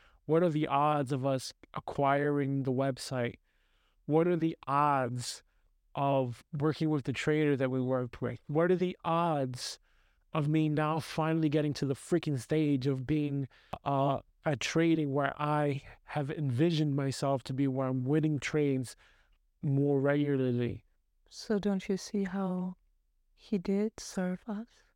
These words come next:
Speaker 1: I do, but I also see, like, the frustration and the, maybe because it's a growth pain, maybe because it was something that was, like, unusual for me, that it's like you have to grow through it, and there's, like,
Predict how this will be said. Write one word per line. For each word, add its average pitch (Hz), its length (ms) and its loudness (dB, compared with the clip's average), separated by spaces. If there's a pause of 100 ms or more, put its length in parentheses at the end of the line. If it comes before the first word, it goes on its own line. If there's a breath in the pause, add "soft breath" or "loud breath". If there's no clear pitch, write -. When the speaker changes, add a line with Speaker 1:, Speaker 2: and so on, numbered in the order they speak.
(600 soft breath)
Speaker 1:
I 135 160 0
do, 139 540 0 (440 soft breath)
but 147 120 0
I 139 100 2
also 151 560 2
see, 165 340 0
like, 131 360 0 (140)
the 131 380 -4
frustration 147 1160 -2
and 139 260 -2
the, 131 220 0 (300 loud breath)
maybe 170 260 4
because 170 420 0
it's 165 160 -2
a 156 60 2
growth 151 400 0
pain, 127 260 -2
maybe 143 240 0
because 147 460 0
it 143 80 2
was 139 160 0
something 143 380 -2
that 135 180 0
was, 131 240 0
like, 135 260 0 (180)
unusual 165 1000 2
for 139 420 0
me, 151 560 0 (640 soft breath)
that 143 160 2
it's 139 160 0
like 139 180 0
you 139 100 0
have 135 260 -2
to - 100 -4
grow 139 340 0
through 156 340 2
it, 135 100 0
and 131 120 -2
there's, 135 220 -2
like, 131 140 -2